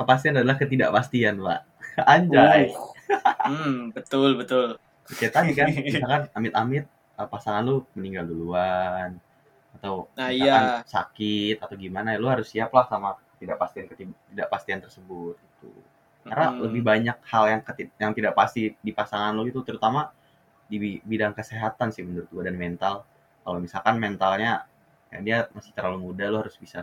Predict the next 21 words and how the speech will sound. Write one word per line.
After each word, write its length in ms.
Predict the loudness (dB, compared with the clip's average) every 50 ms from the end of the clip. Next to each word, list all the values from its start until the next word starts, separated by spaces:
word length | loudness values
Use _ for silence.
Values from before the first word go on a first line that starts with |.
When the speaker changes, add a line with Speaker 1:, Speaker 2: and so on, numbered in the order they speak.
| -14 _
Speaker 1:
siap 200 | -8 -8 -6 -6 -6
lah 80 | -8 -8
tiba-tiba 340 | -8 -10 -10 -8 -8 -8 -8 -8 -6
dia 100 | -8 -8 -8
kenapa-napa. 960 | -8 -10 -10 -10 -8 -10 -10 -10 -6 _ 0 2 4 4 4 4 2 2 0 -2 _ _ _ _ _ _ _ _ _ _ _
Terus 180 | -10 -10 -10 -10 -14 -12
kalau 160 | -12 -10 -10 -10
Speaker 2:
Mm-mm. 160 | -12 -10 -6
Speaker 1:
tiba-tiba 300 | -6 -6 -4 -6 -8 -6
sakit 460 | -2 -2 -2 -2 -2 -4 -4 -4 -4 -4
atau 220 | -4 -6 -4 -4 -2 -4 -4
apa, 460 | -2 0 2 2 2 2 0 -4 -8 _ _ _ _ _ _ _ _ -16
itu 120 | -10 -8 -8 -8 -8
perlu 220 | -8 -6 -6 -4 -2 -2
banget 200 | 0 0 0 -2 -2 -6
tuh 140 | -10 -10 -10 -12 -14 _ _
kalian 280 | -10 -6 -4 -2 -2 -2 -4 -6 -12 -10
siap 240 | -2 0 2 2 2 2 0
lah 80 | 0 0 -2
sama 180 | -6 -8 -8 -10 -12
hal 120 | -16 -18